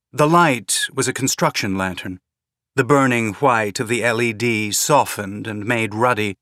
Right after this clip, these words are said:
by Lily's paisley silk scarf draped over it.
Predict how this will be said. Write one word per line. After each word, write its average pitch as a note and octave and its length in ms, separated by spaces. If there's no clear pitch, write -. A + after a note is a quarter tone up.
by B2 160
Lily's A#2+ 460
paisley A#2 560
silk A#2 360
scarf A2+ 580
draped G#2 320
over G2 300
it. G2 100